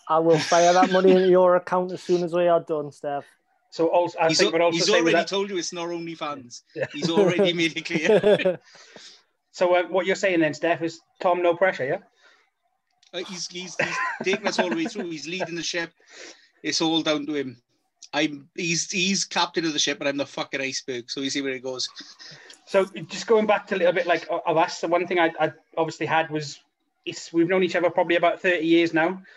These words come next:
Speaker 2: twenty-three of which, unfortunately, we've been friends. Share similar interests, but rival clubs.
Speaker 3: The, the,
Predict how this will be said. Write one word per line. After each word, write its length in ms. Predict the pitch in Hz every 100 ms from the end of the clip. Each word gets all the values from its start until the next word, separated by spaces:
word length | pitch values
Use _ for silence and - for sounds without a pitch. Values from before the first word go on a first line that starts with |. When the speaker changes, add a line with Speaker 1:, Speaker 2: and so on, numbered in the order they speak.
| - -
Speaker 2:
twenty-three 480 | 202 190 185 185 170
of 80 | 165
which, 280 | 170 -
unfortunately, 520 | 147 156 180 175 - 160
we've 100 | 156
been 140 | 151
friends. 480 | 143 156 175 190 - _ _ _ _
Share 240 | - 180
similar 340 | 170 202 196 180
interests, 480 | 165 160 170 - -
but 140 | 165
rival 300 | 170 170 165
clubs. 500 | 165 175 208 - - _ _ _ _ _ _ _ _ _ -
Speaker 3:
The, 200 | 185 180
the, 280 | 175 180 175